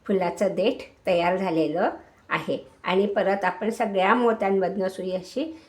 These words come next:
फिरवून घेऊ, म्हणजे आपले हे देठ सुंदर असं पॅक बसेल.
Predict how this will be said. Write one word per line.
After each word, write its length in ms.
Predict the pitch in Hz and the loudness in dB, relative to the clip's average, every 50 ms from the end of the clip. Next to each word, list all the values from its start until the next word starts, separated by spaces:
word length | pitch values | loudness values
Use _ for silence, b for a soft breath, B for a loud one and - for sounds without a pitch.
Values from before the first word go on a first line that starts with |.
| B B | B B
फिरवून 480 | - - 202 185 180 175 175 190 196 190 | -2 0 2 2 2 2 4 4 2 2
घेऊ, 300 | 190 196 190 247 294 B B B B - | 2 0 0 0 -2 B B B B -2
म्हणजे 360 | 220 196 185 170 185 202 - | 0 0 2 2 0 -2 -2
आपले 360 | - 196 196 - - 214 214 196 | -6 -8 -8 -8 -6 -2 -2 0
हे 180 | 208 220 214 | 0 0 -2
देठ 440 | 202 170 160 160 190 - - - - | -2 0 2 2 2 2 0 -6 -10
सुंदर 460 | - - 233 196 175 165 175 180 - | -2 0 0 0 2 2 0 0 0
असं 280 | 160 160 - - 196 226 294 - - - _ _ _ _ _ _ _ _ _ _ _ _ _ _ _ _ _ _ _ _ _ - - | -2 -4 -4 -2 -2 -2 -4 -4 -10 -20 _ _ _ _ _ _ _ _ _ _ _ _ _ _ _ _ _ _ _ _ _ -6 -2
पॅक 280 | 180 170 180 - - - | 0 0 0 -2 -4 -4
बसेल. 340 | 254 240 233 - - - - | 0 2 2 2 0 -6 -14